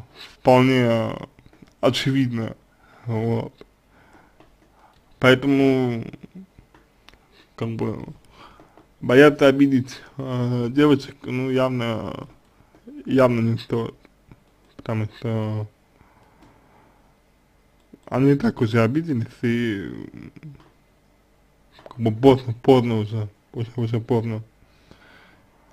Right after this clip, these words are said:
А уже поздно, ам, что-либо делать в этой,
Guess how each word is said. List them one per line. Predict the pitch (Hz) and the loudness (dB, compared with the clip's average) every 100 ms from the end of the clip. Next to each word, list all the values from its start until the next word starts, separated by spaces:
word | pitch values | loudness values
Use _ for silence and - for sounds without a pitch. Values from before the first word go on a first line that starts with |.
| _ _ _ _ _ _ | _ _ _ _ _ _
А | - 95 | -10 -6
уже | 117 110 123 120 110 110 117 135 - _ - _ _ _ | -4 0 2 2 0 -4 -10 -14 -20 _ -20 _ _ _
поздно, | - 127 123 117 107 107 101 - _ - _ _ _ _ _ - _ - _ _ - | 2 2 4 2 0 -2 -6 -12 _ -20 _ _ _ _ _ -20 _ -20 _ _ -20
ам, | - 113 107 104 104 104 104 104 101 _ _ _ _ _ _ - _ | -14 -6 -2 -2 -2 -2 -4 -6 -10 _ _ _ _ _ _ -20 _
что-либо | - 117 113 113 | -4 0 0 -2
делать | 110 110 104 101 _ _ _ _ _ _ - - _ _ _ _ _ _ _ _ - | -2 -2 -2 -8 _ _ _ _ _ _ -20 -20 _ _ _ _ _ _ _ _ -6
в | 120 | 2
этой, | 120 110 120 107 | 2 2 -2 -8